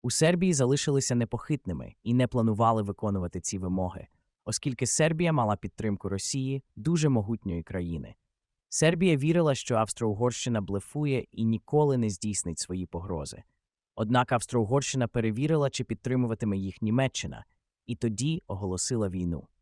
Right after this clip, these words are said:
І саме тоді світ втягується у війну. Росія та Австро-Угорщина починають воювати. При цьому Росія підтримує Сербію, а Німеччина підтримує Австро-Угорщину. Німеччина потім оголошує війну Росії. Відтак,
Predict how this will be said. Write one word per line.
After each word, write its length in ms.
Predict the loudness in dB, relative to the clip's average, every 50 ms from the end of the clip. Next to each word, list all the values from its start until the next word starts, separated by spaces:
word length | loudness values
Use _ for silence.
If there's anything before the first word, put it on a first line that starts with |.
| _ _ _ _ _ _ _ _ -6
І 60 | -2
саме 280 | 2 2 4 4 2 2
тоді 420 | 0 -2 -2 -2 -2 -2 -4 -4 -6
світ 340 | -10 -10 -6 -4 -4 -4 -4
втягується 640 | -4 -2 0 0 0 0 0 -2 -2 -2 -2 -4 -4
у 80 | -2
війну. 380 | -2 -2 -2 -2 -2 -4 -6 -10 _ _ _ _ _ _ _ _
Росія 440 | -4 -2 0 0 2 2 2 2 2
та 180 | 4 4 4 4
Австро-Угорщина 800 | 2 0 -2 0 0 2 2 2 2 2 2 0 0 0 0 0
починають 600 | -2 -4 -6 -2 0 0 0 0 0 -2 -4 -4
воювати. 640 | -4 -2 -2 -2 -2 -2 -2 -4 -6 -10 -16 -18 _ _ _
При 140 | -4 -4 -2
цьому 240 | 0 2 2 2 2
Росія 340 | 2 0 0 0 0 0 0
підтримує 560 | 0 -4 -6 -4 -2 0 2 2 2 0 0
Сербію, 640 | 0 0 2 2 2 2 -2 -6 -8 -10 -10 -12 -14 _ _ _ _ _ -4
а 100 | 0 2
Німеччина 520 | 4 4 4 4 4 2 2 0 0 0
підтримує 540 | 0 -4 -8 -6 -4 -2 -2 0 0 0 -2
Австро-Угорщину. 960 | -2 -4 -6 -6 -4 -4 -4 -2 0 0 0 -2 -4 -8 -12 -12 -14 -16 -20 _ _ _ _
Німеччина 460 | -2 2 4 4 4 2 2 0 -2 0
потім 340 | 0 0 -2 0 0 0
оголошує 560 | 0 0 0 0 0 0 -2 -2 -2 -4 -4 -2
війну 280 | 0 0 0 0 0
Росії. 580 | -2 -4 -4 -6 -6 -6 -8 -10 -12 -16 -20 -20 _ _ _ _ _ _ _ _ -6
Відтак, 420 | -4 0 2 2 2 2 0 -10